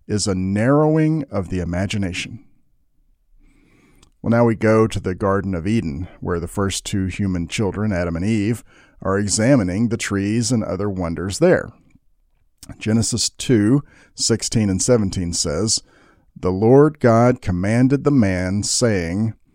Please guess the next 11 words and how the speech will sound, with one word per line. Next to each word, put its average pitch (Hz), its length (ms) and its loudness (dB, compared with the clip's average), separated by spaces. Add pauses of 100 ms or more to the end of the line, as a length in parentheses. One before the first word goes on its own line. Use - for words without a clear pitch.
(480)
'From 98 340 -2
any 143 280 2
tree 139 420 2
of 98 140 -2
the 104 80 -2
garden 107 580 2 (360)
you 98 140 -4
may 107 220 4
freely 123 560 2
eat, 135 320 -2 (720)
but - 480 -2